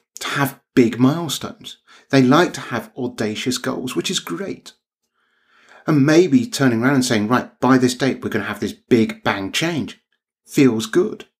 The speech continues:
And sometimes it actually brings prestige.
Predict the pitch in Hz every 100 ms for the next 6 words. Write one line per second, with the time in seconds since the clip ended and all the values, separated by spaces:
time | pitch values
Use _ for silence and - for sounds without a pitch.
0 | _ _ _ - 196 190 202 220 175 127
1 | - 139 - 139 - 117 110 107 107 -
2 | 110 - 147 214 - -